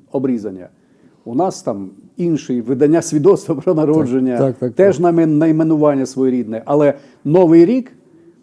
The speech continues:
Speaker 1: це нібито новий етап нашого життя, нове ім'я. Як ми назвемо рік, так він у нас і пройде.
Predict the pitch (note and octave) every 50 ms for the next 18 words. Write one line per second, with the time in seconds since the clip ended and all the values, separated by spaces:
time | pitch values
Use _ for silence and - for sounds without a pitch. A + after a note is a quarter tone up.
0 | _ _ _ _ _ _ - - G3 G3+ G#3 F#3 F#3 F#3 - F#3 F3 F3 F#3 G3+
1 | G3 F#3+ F3+ E3+ E3 D3+ D3 C3+ - - - - _ - D3+ C3+ - - F3+ F#3
2 | F3+ E3+ - - - A#2+ A#2+ C3 D#3 E3+ D#3 - - C#3 C#3+ C3+ A2 B2+ C#3 A#2+
3 | - D#3 C#3+ A#2+ G#2 F#2 - - - A#2 A#2+ D3 E3 E3 D#3 D#3+ - - D#3+ D3+
4 | D3+ C3 C3+ B2 G2+ F2 F2 - - _ _ _ _ C3 C3+ C3+ C3+ D3+ D3+ C#3+
5 | C#3 C#3 A2+ A#2+ E3 F#3+ G3 F#3+ F#3 F3+ F3+ F3+ F3 D#3+ - - E3+ D#3+ D3+ -
6 | - D#3+ D#3 D#3 - D#3 D3 D#3 D#3 - - D3+ B2+ - D3+ D#3+ D#3 C#3 B2+ A#2
7 | F#2+ D#2+ -